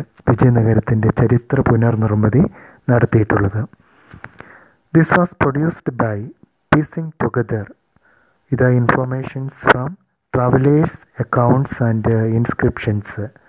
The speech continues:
after the initial survey by Colin McKenzie. അപ്പം ഹംപിയിൽ ആദ്യം, ആ, പ്രാരംഭ survey നടത്തിയത് ഒരു British ഉദ്യോഗസ്ഥനായിരുന്ന Colin McKenzie ആയിരുന്നു. അദ്ദേഹത്തിൻ്റെ പ്രാരംഭ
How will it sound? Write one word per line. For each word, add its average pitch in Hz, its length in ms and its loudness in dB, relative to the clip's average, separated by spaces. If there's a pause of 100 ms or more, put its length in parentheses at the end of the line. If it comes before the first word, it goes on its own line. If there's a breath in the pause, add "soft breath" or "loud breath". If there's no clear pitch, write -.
(540 soft breath)
after 117 280 -2 (100)
the 113 100 -4 (120)
initial 139 420 0 (120)
survey 110 340 -2 (140)
by 104 120 -6 (500 soft breath)
Colin 113 340 2 (460 loud breath)
McKenzie. 110 540 -2 (880 soft breath)
അപ്പം 120 200 -2 (120)
ഹംപിയിൽ 139 400 -4 (100)
ആദ്യം, 139 360 0 (800 loud breath)
ആ, 127 40 2 (180)
പ്രാരംഭ 135 400 -2 (120)
survey 127 340 -8
നടത്തിയത് 120 500 -2
ഒരു 120 160 -2
British - 360 -4
ഉദ്യോഗസ്ഥനായിരുന്ന 120 840 -2
Colin 123 320 4
McKenzie - 440 -4
ആയിരുന്നു. 101 260 -4 (720 soft breath)
അദ്ദേഹത്തിൻ്റെ 143 600 2
പ്രാരംഭ 127 360 -4